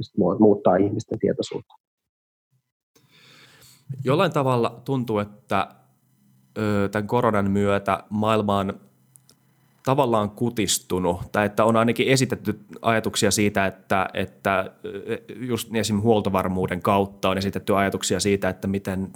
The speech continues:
Speaker 2: tämmöiset tuotantoketjut ja <clears throat> ylipäätään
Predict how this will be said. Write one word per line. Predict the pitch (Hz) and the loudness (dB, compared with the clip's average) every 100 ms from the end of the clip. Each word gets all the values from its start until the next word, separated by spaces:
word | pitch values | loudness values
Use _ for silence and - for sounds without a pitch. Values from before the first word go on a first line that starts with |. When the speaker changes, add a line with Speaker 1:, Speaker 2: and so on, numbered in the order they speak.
| - - | -16 -4
Speaker 2:
tämmöiset | 98 98 98 95 - - - - - - - - - | -2 -2 -2 -6 -8 -16 -14 -14 -12 -14 -16 -12 2
tuotantoketjut | 113 104 98 117 104 - 101 110 | 4 4 0 0 0 2 0 4
ja | 104 104 - - - | 2 2 -2 -6 -4
<clears throat> | 113 110 | -8 -2
ylipäätään | 113 117 123 113 107 101 98 - | 0 2 0 0 2 2 0 -4